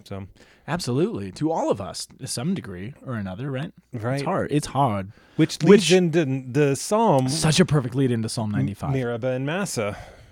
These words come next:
Speaker 2: Yeah. Well, but even the, the response itself from verse eight, "If today you hear his voice, harden not your hearts."
Speaker 1: Right.
Speaker 2: What just happened to Habakkuk? He heard the voice of the Lord telling him the last thing that he wanted to hear.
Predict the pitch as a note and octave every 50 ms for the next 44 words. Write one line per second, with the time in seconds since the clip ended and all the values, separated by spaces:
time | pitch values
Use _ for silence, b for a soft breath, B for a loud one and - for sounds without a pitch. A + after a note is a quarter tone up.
0 | B B B - C3 F3 G3 F3 A#2+ G2 - - F#3 A3 A3+ F3+ - G#3 A#3 A3+
1 | A3 G3+ F3+ E3 E3 E3 D#3+ E3 D3+ D3 - - - G#3 A#3+ A3 D#3 D#3+ D#3 -
2 | A#3+ A3+ E3+ - C3+ B2 C3 A#2+ - - - G#3+ F3+ - - _ - F#3 G3 -
3 | - - E3+ F3 E3+ E3 D#3+ D3+ - - - F3+ E3+ D#3 D3 A#2+ B2 B2 C#3 E3
4 | F3+ D3+ C3+ A#2+ - - b b b b b b b - D#3 E3 D3+ D#3 C#3+ C#3
5 | C#3+ - - B2 G#2+ G#2 - - C3+ G2 - - _ - - - - - - A2
6 | F#2+ F2+ F2 - - D#3+ F3 E3 F#3 D3+ F3+ D#3+ C#3+ C#3 A#2+ C3 C#3+ D3 D3 -
7 | - - - - - - - _ _ _ _ _ _ _ _ _ _ - - -
8 | - - D3 C3+ G#2+ A#2+ D3+ D#3 D3 C#3+ C3 G#2 A#2 B2+ C3 B2+ - - A#2 F#2+
9 | F#2 G2 G2 G#2+ G#2 F2+ - - - A2 - b b b b b b b b b
10 | - - - E3 F#3 F3+ E3 D3+ D#3 D3 C#3 C3+ C3+ B2+ A#2+ B2 B2 A#2+ B2+ A#2
11 | - - - - - D3 C3+ B2+ B2 A#2 G#2 A#2 B2+ A2 A2 A2 G#2+ G#2+ F#2+ -
12 | - G2+ - - A2+ F#2+ C#2 - - -